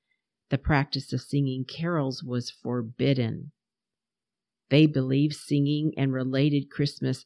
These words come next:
festivities were sinful. According to historical sources, in sixteen forty-four, an act of Parliament effectively banned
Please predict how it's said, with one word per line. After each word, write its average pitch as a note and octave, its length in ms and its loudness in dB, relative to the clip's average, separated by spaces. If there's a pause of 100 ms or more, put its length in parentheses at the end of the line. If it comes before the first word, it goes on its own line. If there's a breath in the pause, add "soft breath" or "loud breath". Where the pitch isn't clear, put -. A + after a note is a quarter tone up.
(140)
festivities C3 1040 -2 (220)
were D3 120 -2
sinful. F#3+ 760 -4 (1300)
According E3+ 540 2
to C3 200 0
historical C3 760 -2
sources, F3 840 -2 (360)
in C3+ 160 2
sixteen C#3 640 -2
forty-four, C#3+ 920 -2 (240)
an D3 240 2
act F3 380 -2
of G3 100 -4 (160)
Parliament C#3+ 720 0
effectively E3+ 960 -2
banned C#3+ 500 0